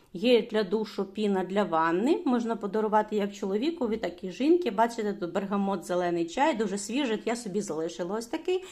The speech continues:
Ми всією сім'єю, е, миємось, дуже нам подобається. Це два в одному, гель, піна.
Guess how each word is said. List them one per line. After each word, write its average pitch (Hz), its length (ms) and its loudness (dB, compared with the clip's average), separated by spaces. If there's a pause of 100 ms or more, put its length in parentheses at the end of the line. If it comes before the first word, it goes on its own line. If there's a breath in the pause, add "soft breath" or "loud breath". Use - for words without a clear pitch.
(220 loud breath)
Ми 240 120 4
всією 226 480 2
сім'єю, 196 640 2 (400 loud breath)
е, 185 240 2
миємось, 359 540 4
дуже 254 300 2
нам 220 220 0
подобається. 165 720 -2
Це 240 240 -2 (100)
два 220 120 2
в 214 80 0
одному, 170 420 0
гель, 220 280 0 (240)
піна. 196 300 -6